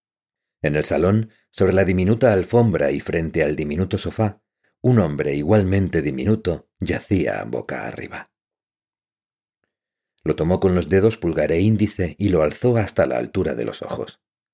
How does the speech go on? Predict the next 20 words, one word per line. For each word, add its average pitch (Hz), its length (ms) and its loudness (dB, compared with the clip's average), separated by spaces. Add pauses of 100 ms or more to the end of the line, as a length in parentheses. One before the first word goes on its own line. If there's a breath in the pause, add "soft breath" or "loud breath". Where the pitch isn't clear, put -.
(880)
La 95 140 -2
figura 139 320 2
tendría 78 460 0
unos 71 280 -6
cuatro 110 360 2
centímetros 82 680 -2
de 76 80 -2
longitud 110 600 -2 (540)
y 107 100 -2
todo 143 260 4
el 92 100 4
aspecto - 540 -2
de 78 160 0
hombre 98 240 4
de 71 100 -2
negocios 82 520 -2
entrado 65 480 -2
en 55 100 -10
la - 140 -10
cuarentena. - 640 -10